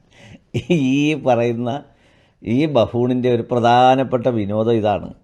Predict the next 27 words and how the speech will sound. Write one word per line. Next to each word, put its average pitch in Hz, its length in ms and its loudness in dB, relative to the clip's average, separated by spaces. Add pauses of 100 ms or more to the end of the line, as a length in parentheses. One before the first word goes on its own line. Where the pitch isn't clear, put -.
(540)
വായിൽ 151 560 6
വരുന്ന 151 260 0
അങ്ങ് 143 200 -2
പറയുക. 127 480 2
ഈ 123 120 -2 (120)
കേൾക്കുന്ന 147 520 4
വിദ്വേഷികൾ 160 600 0
ഇതൊന്നും 143 400 -2
അറിയില്ല. 104 400 -2 (800)
അവർ 139 280 4
അങ്ങനെ 139 280 2
ഇട്ടിരിക്കുന്നു, 127 520 -2 (120)
ഇതിൻ്റെ 131 300 0
അടുത്തിട്ടിരിക്കുന്നു. 123 680 -4 (120)
കേരളത്തിലൊക്കെ 127 680 0
അത്ര 127 240 0 (100)
ഇമോജികൾ 131 540 0
ഇട്ടതിൻ്റെ 127 460 -2
വീഡിയോയും 127 680 0
വാർത്തയും 123 540 2
ഒക്കെ 131 160 -2
വന്നു. 123 280 2 (540)
കാസാട 120 400 4
പേജിൻ്റെ 139 400 2
അടിയിലൊക്കെ 139 400 0
പലരും 160 360 4
എഴുതിയിട്ടുണ്ട്. 165 500 0